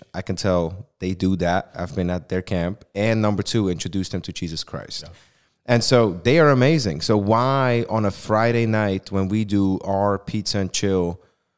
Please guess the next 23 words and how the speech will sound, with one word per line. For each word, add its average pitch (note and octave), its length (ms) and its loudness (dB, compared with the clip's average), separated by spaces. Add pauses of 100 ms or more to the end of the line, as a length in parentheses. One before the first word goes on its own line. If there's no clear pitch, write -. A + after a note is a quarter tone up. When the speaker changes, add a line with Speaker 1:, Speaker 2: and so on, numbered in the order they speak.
(220)
Speaker 1:
would G2 240 2
we A2+ 220 4
not G2+ 720 0
bring G2 220 -2
Young G2 320 0
Life F2+ 360 -2
alongside F2 840 -2
and F2+ 180 -6
bring F2+ 220 0
our F#2 160 0
kids, - 560 -6 (840)
some F#2+ 200 -2
of F2+ 80 -4
the F2+ 60 -8
kids, - 260 -6 (180)
some G2 180 -4
of F#2 60 -4
the F2 60 -6
teens F#2 260 -6
from E2+ 200 -6
our E2 100 -4
church C3+ 380 -4
actually, E2+ 480 -6